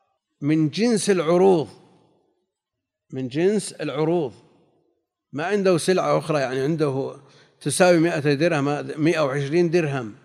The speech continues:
وعنده ناقة مثلا سائمة،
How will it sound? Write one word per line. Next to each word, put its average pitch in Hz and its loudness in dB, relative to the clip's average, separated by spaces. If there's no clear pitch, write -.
وعنده 139 0
ناقة 135 -2
مثلا 113 -14
سائمة، 110 -8